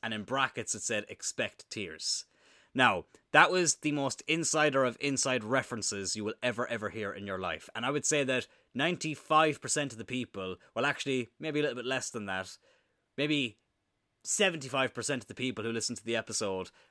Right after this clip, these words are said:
probably didn't understand that reference. But to the percentage that did, they were not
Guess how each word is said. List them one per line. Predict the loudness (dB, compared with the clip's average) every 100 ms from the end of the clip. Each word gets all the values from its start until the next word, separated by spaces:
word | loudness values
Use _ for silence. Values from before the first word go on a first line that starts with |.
| 4
probably | 6 6
didn't | 2 0
understand | 0 -2 0 0 0
that | -2
reference. | -2 -4 -6 -10 -6 -6 -6 _ _ 4
But | 6 6 4 -8 _ _
to | 0
the | 2
percentage | 2 4 4 2 -2
that | -4 6
did, | 8 8 6 -2 -14 _ _ _ _ _ _ _ _ _ _ _
they | 6 8 6
were | 4 4
not | 6 4